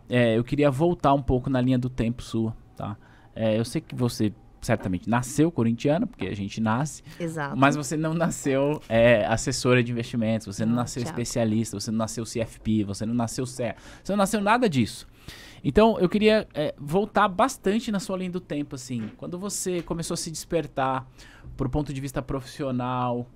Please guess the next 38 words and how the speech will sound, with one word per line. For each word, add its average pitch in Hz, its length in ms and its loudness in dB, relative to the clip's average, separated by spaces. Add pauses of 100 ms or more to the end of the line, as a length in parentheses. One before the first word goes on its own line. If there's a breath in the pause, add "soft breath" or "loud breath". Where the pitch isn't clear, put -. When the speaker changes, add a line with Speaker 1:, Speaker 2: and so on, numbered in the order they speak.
(120)
Speaker 1:
é, 120 680 -4
o - 60 -20
que 226 100 -10
que - 60 -12
você 202 80 -4
pensava? 127 680 -4
Você 135 140 -8
já 151 120 -6
deseja-, 131 440 -6
desejava 127 480 0
trabalhar 117 320 2
no 117 60 2
mercado 117 260 0
financeiro, 117 640 -6
caiu 123 280 -4
por 123 140 -6
acidente? 120 340 -6
Como - 140 -8
é 339 40 -6
que - 80 -16
foi 170 240 -2 (360 loud breath)
bem 349 360 2
lá 226 300 0
o 214 100 -6
início, 180 840 -4
sim, 185 280 -10 (140)
terminando 165 340 -6
o 165 40 -6
ensino 160 300 -8
médio? 151 540 -6
Como - 120 -8
é - 40 -10
que - 60 -16
foi - 120 -8
essa 123 140 -8
parada 98 340 -4
pra 98 120 -6
você? 98 280 -8